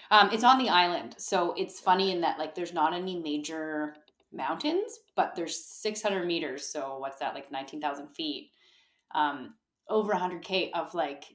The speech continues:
Speaker 1: the biggest climb is four hundred and fifty meters or something. So you're just going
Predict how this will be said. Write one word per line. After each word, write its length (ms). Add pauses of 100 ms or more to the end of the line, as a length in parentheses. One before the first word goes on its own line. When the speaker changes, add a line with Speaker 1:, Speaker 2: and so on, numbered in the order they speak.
Speaker 1:
the 80
biggest 400
climb 720
is 440 (140)
four 160
hundred 360
and 260 (140)
fifty 320
meters 360
or 60
something. 300
So 100
you're 120
just 120
going 300